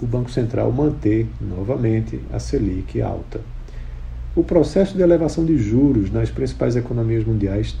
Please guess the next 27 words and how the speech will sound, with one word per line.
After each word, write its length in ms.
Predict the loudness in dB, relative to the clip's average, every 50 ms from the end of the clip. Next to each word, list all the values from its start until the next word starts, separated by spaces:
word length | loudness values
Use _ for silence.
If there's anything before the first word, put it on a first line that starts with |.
| -8 -2
também 380 | 0 0 2 4 4 2 2
atrapalha. 640 | 2 0 -2 -4 -4 -2 -4 -4 -4 -4 -4 -6 -6 -8 -8 -10 -10 -10 -10 -10 -10 -10 -10 -8
Estados 320 | -6 0 2 2 2 2
Unidos, 340 | 0 0 2 2 2 2 0
União 220 | 0 -2 0 0
Europeia 580 | 0 -2 -2 -4 -4 -2 -2 0 2 2 0 0 -2 -4 -6 -6 -6 -6 -4 0
e 80 | 4 4
outros 220 | 4 4 2 -2
países 680 | -2 0 2 4 4 4 4 4 2 0 -4 -4 -6 -6 -6 -6 -6 -6 -6 -4 -4
estão 300 | -6 -4 0 0 2 2
em 40 | 2
processo 540 | 2 2 2 0 2 2 2 0 2 2
de 40 | 2
elevação 460 | 2 2 4 2 2 0 0 0 0
de 100 | 2 2
juros 480 | 0 0 0 0 2 2 2 0 -2 -4
para 140 | -4 -6 -6
combater 460 | -4 -4 -2 0 0 0 2 2 2
a 60 | 2 2
inflação. 500 | 2 0 0 0 0 -2 -6 -6 -6 -6 -6 -6 -6 -6 -6 -6 -6 -8 -8 -6 -4 0
E 100 | 2 2
isso 220 | 2 2 2 -2
pode 240 | 0 2 2 2 2
pressionar 520 | 2 0 0 0 2 0 0 2 2 2 2
o 60 | 2
Banco 220 | 2 0 -2 -2
Central 520 | -2 -2 -2 0 0 0 0 0 0 -2